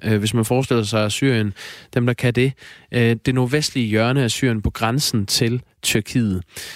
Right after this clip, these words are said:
Øh, det er det sidste større område i Syrien, hvor islamistiske militsfolk har forskanset sig, og der befinder sig hundredtusinder af civile i det her, øh, område.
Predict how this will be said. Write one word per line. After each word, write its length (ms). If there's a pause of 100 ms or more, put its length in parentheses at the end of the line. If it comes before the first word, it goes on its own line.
(140)
Øh, 580
det 60
er 60
det 100
sidste 340
større 340
område 400
i 100
Syrien, 380
hvor 260
islamistiske 880
militsfolk 640
har 200
forskanset 600
sig, 200 (400)
og 80
der 60
befinder 360
sig 320
hundredtusinder 720
af 240
civile 440
i 240
det 160
her, 280
øh, 320
område. 500